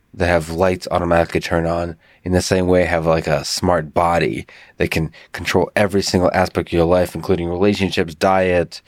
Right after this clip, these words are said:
exercise, productivity, all that kind of stuff. I am not one of those people.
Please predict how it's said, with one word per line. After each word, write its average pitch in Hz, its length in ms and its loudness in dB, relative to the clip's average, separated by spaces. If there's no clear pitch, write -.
exercise, 90 960 -2
productivity, 90 600 -2
all 85 160 4
that 82 140 0
kind 82 140 0
of 80 60 -6
stuff. - 220 -4
I 113 160 2
am 92 180 2
not 78 220 0
one 76 100 -2
of 73 100 -2
those 76 180 -6
people. 80 460 -2